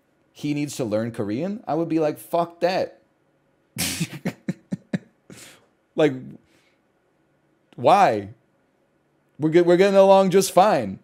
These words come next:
Like, nobody makes demands of other people. We go out to dinner, we communicate on the common ground that we can find, and then we get in our separate vehicles and we go back to our own homes. It's, it's completely okay. Yeah, how about we both learn Farsi?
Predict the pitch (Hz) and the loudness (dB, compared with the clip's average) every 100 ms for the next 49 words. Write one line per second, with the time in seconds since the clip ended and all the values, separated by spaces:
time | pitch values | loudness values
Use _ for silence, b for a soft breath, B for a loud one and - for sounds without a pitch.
0 | - 180 202 233 277 277 254 240 196 180 | 2 2 4 4 6 4 4 2 2 2
1 | 208 202 226 220 190 180 180 180 180 185 | 4 4 4 2 2 4 4 4 0 0
2 | 165 196 254 _ _ _ _ _ _ _ | 0 0 -4 _ _ _ _ _ _ _
3 | 135 147 185 185 190 185 185 202 214 190 | -4 4 6 6 4 2 2 0 0 -2
4 | 180 175 175 190 190 190 180 - _ - | 0 -2 0 -2 0 2 0 -2 _ -4
5 | 165 170 165 165 170 190 180 165 180 180 | 0 2 0 2 2 2 2 4 4 2
6 | 160 170 170 147 143 185 214 147 151 160 | 0 0 0 0 2 0 -2 -2 0 2
7 | 165 151 160 175 175 175 165 165 185 147 | 2 4 4 4 2 0 2 0 0 2
8 | 165 190 202 190 185 190 190 185 190 190 | 2 2 0 -2 -2 0 2 2 2 4
9 | 190 196 202 233 143 95 143 - 170 - | 4 4 2 -2 -4 -8 -10 -6 -6 -4
10 | 196 170 202 202 208 208 226 233 117 82 | -4 -2 -2 0 0 0 0 -2 -2 -6
11 | _ _ _ - 262 190 247 269 233 214 | _ _ _ 2 4 6 8 8 8 4
12 | 180 190 156 165 202 190 135 147 139 135 | 2 0 4 6 6 4 2 0 0 -2
13 | - 143 131 120 90 | 0 0 2 -4 -10